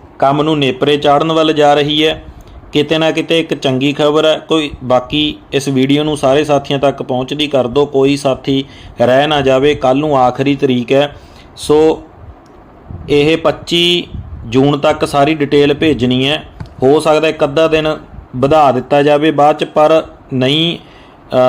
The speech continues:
ਇਸ ਚੀਜ਼ ਦੇ ਉੱਤੇ ਨਹੀਂ ਰਹਿਣਾ ਕਿ ਡੇਟ ਵਧੇ-, ਵਧੇਗੀ। ਇਹ ਚੀਜ਼ ਸਭ ਕੋਲੇ ਪਹੁੰਚਦੀ ਕਰੋ ਤਾਂ ਕਿ ਸਾਰੇ ਹੀ ਆਪਣਾ ਜਿਹੜਾ ਰਿਕਾਰਡ ਆ ਉਹ ਸਮੇਂ ਸਿਰ ਭੇਜਣ, ਜ਼ਿਲ੍ਹਾ ਸਿੱਖਿਆ ਅਫਸਰ ਆਪਣਾ ਸਮੇਂ ਸਿਰ ਕੰਮ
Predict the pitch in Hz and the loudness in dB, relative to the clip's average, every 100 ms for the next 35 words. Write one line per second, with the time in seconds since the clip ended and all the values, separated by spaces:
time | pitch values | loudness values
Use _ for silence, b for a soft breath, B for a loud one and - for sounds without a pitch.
0 | 127 123 - 143 143 139 151 151 156 151 | 2 0 -2 -2 -2 -2 -4 0 0 2
1 | 160 160 156 - 127 135 151 143 156 156 | 2 2 0 -2 -2 0 0 0 0 0
2 | 165 147 131 135 139 139 135 151 135 127 | -2 -2 2 2 2 -2 -2 -2 0 0
3 | 147 151 165 175 B B - 147 156 156 | 2 0 -2 -6 B B -6 -2 0 -2
4 | 165 151 139 147 165 165 160 139 143 151 | -4 -2 -2 0 0 0 0 -2 -4 -4
5 | 160 156 143 156 151 143 147 143 135 139 | -2 0 0 0 -2 -2 -4 -2 0 2
6 | 147 156 143 - 135 135 131 143 143 B | 2 0 0 0 -2 0 2 2 0 B
7 | B B 120 127 131 131 143 143 139 139 | B B -2 0 2 2 2 4 2 2
8 | 139 131 131 131 135 135 151 127 127 139 | -2 -4 -4 -2 -2 0 0 0 0 -2
9 | 123 127 139 139 - 131 123 - 127 127 | 0 0 0 -2 -2 0 0 0 -2 0
10 | 135 131 131 131 135 131 131 127 139 | -2 -2 -4 -2 -4 -2 -2 -2 -2